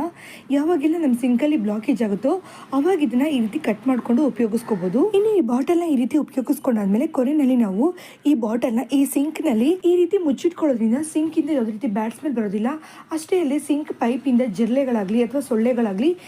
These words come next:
ಇದ್ಯಾವ್ದು ಕೂಡ ಬರೋದಿಲ್ಲ. ಇನ್ನು ಈ ಬಾಟಲ್ನ ಕೆಳಗಡೆ ಭಾಗನ ನಾವು ಹೋಲ್ಸ್ ಮಾಡಿ ಇಟ್ಕೊಂಡಿದ್ವಲ್ಲ, ಇದನ್ನ ಈ ರೀತಿ ಮೂಲೆ ಇಟ್ಕೊಂಡು ನಾವು ಸಿಂಕ್‌ನಲ್ಲಿ ಹಾಕ್ಬೇಕಾಗಿರುವಂತ ಕಸನೆಲ್ಲ ಇದ್ರಲ್ಲಿ ಹಾಕಿಟ್ಕೊಂಡಾಗ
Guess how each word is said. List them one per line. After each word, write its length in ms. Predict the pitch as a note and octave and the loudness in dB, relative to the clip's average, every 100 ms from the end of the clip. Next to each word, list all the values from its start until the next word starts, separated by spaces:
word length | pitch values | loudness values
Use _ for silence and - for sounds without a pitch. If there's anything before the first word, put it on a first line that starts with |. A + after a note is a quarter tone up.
| - - | -12 -2
ಇದ್ಯಾವ್ದು 400 | C4+ B3 A#3+ B3+ | 0 2 0 -2
ಕೂಡ 160 | - D4 | -2 0
ಬರೋದಿಲ್ಲ. 420 | A#3+ G#3+ F#3+ F#3+ G#3+ F#4+ F4+ | 0 0 0 -2 -2 -2 0
ಇನ್ನು 160 | G4 | 2
ಈ 80 | G4+ | 2
ಬಾಟಲ್ನ 420 | C4+ C4+ C4+ D4+ D#4+ | 2 0 0 0 0
ಕೆಳಗಡೆ 320 | C#4 B3+ D4+ | 0 0 0
ಭಾಗನ 320 | A#3+ G#3+ A3 C#4 | 0 0 0 0
ನಾವು 220 | C#4 B3+ | 0 -2
ಹೋಲ್ಸ್ 280 | A#3+ B3+ C4+ C#4 | 0 0 0 -4
ಮಾಡಿ 120 | B3+ | -2
ಇಟ್ಕೊಂಡಿದ್ವಲ್ಲ, 560 | A#3 C4 A#3 G3+ G#3+ B3+ A#3 - - - | -2 0 0 0 -2 -2 -4 -10 -12 -4
ಇದನ್ನ 200 | D4+ F#4+ | -2 0
ಈ 120 | F4 | 0
ರೀತಿ 200 | C#4 B3+ | 0 0
ಮೂಲೆ 260 | C4+ B3 C4+ | 0 0 0
ಇಟ್ಕೊಂಡು 600 | G3 - A3+ G#3 D#4 F4 - - - | -4 -6 -2 0 -2 -4 -12 -12 -2
ನಾವು 120 | F#4 | -2
ಸಿಂಕ್‌ನಲ್ಲಿ 460 | - D#4 C#4+ F4 C4 | 0 0 0 0 -2
ಹಾಕ್ಬೇಕಾಗಿರುವಂತ 640 | B3 C#4+ C4+ A#3+ A#3 A3+ | -2 -4 -2 0 0 0
ಕಸನೆಲ್ಲ 560 | B3+ A3+ G3+ C4+ A#3 G#3+ | -2 -4 -2 -2 0 0
ಇದ್ರಲ್ಲಿ 280 | C#4 A3+ A3 | -2 -2 -2
ಹಾಕಿಟ್ಕೊಂಡಾಗ 640 | G#3 B3 - A3 G3+ F#3 | -2 -6 -4 -4 -4 -4